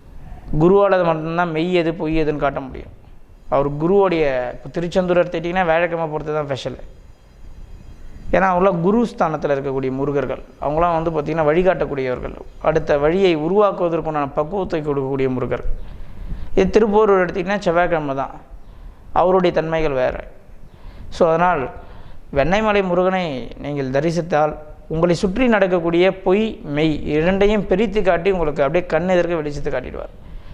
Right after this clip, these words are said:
நம்ம ஒரு வீடியோ போடுறோன்னா just like that-ன்னு ஒரு கோயில் வரலாறை படிச்சோ, ஸ்தல வரலாறு கேட்டோ, இல்லை யார்கிட்டனா பேசியோ போடுறதே கிடையாது. "மெய் வீட்டை எனக்கு தந்திடுவீர்னு சொல்லியிருக்காங்க." நிச்சயமா அவர் மெய் வீட்டை தந்து விடுவார். மெய்யான விஷயத்தை தந்து விடுவார். மெய் வீட்டை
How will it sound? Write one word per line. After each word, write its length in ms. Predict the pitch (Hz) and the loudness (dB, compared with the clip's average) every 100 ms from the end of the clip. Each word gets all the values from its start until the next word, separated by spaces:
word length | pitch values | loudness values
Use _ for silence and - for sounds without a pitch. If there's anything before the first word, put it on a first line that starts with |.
| - | -6
நம்ம 160 | - 147 | -2 2
ஒரு 140 | 147 | 2
வீடியோ 260 | 143 190 208 | 2 2 2
போடுறோன்னா 380 | 190 165 165 185 | 2 0 2 -2
just 240 | 147 156 - | -2 -6 -2
like 160 | 180 160 | -2 0
that-ன்னு 300 | 160 170 165 | -2 -2 -2
ஒரு 200 | 151 143 | -2 0
கோயில் 320 | 165 180 165 | 2 4 4
வரலாறை 400 | 151 160 175 165 | 2 4 2 2
படிச்சோ, 320 | 151 143 156 | -2 -6 -6
ஸ்தல 340 | 151 - 147 170 | -4 -2 0 2
வரலாறு 460 | 170 160 151 143 | 2 2 0 0
கேட்டோ, 400 | 147 147 147 143 - - - - - - | -4 -4 -2 -4 -6 -18 -20 -20 -16 -10
இல்லை 160 | - 151 | -2 0
யார்கிட்டனா 360 | 147 151 170 165 | 0 -4 -8 -4
பேசியோ 340 | 170 175 165 165 | -2 0 0 0
போடுறதே 400 | 143 143 147 156 | 2 2 2 0
கிடையாது. 360 | 143 127 120 - - - | 0 0 0 -2 -4 -2
"மெய் 400 | - 147 170 214 | 4 6 6 4
வீட்டை 480 | 202 202 202 - 214 | 4 2 2 2 4
எனக்கு 340 | 190 165 165 156 | 2 0 -4 0
தந்திடுவீர்னு 760 | 151 165 185 175 165 175 175 165 | 0 4 2 4 4 2 2 -2
சொல்லியிருக்காங்க." 520 | 147 143 143 135 156 | -2 -2 -2 -2 -2
நிச்சயமா 540 | 147 127 170 160 165 | -4 -2 0 2 2
அவர் 480 | 151 131 120 113 - - 147 | 2 0 -2 -4 -6 -16 -8
மெய் 280 | 135 151 | -2 0
வீட்டை 340 | 160 151 160 139 | 2 0 -2 -4
தந்து 280 | 131 135 143 | -2 0 0
விடுவார். 440 | 135 127 131 151 - - - - - - - - - - - - - | 2 2 2 0 -6 -20 -20 -20 -18 -18 -18 -18 -18 -12 -12 -8 -2
மெய்யான 460 | 139 160 170 170 | 2 4 4 2
விஷயத்தை 400 | 143 131 151 151 | -2 -2 -2 -2
தந்து 240 | 143 131 127 | -2 -4 -2
விடுவார். 500 | 127 127 147 - - | 0 0 0 -2 -2
மெய் 240 | 147 175 | 2 4
வீட்டை 640 | 180 175 160 143 127 127 | 4 2 2 0 -4 -10